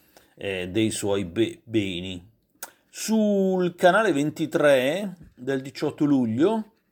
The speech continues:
eh, un documentario, eh,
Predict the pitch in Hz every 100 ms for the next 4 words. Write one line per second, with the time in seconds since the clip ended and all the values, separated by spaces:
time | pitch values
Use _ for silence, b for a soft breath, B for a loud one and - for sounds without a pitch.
0 | b b b b - 139 143 135 156 170
1 | 170 151 156 151 170 127 120 127 175 226
2 | 175 135 127 123 110 90